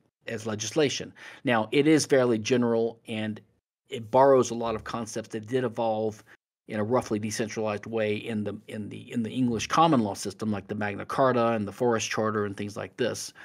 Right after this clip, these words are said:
But it also has just artificial provisions in there, you know, like the president has to be thirty-five years old and things like this.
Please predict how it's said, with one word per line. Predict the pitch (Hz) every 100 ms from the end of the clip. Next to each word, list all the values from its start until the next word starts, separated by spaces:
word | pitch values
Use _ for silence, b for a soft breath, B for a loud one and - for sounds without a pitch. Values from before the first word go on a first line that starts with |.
| B B B B B
But | 127 139 117 -
it | 151
also | 143 139 135
has | 117 113
just | 113 -
artificial | 123 117 107 113 101 101
provisions | 110 147 151 104
in | 101
there, | 101
you | 110 107
know, | 101
like | 98
the | -
president | - 120 110 107
has | 110 117
to | 113
be | 104
thirty-five | 107 104 104 107 104
years | 107 104
old | 120 104 101
and | 101 98
things | 113 110
like | 101
this. | 139 110 -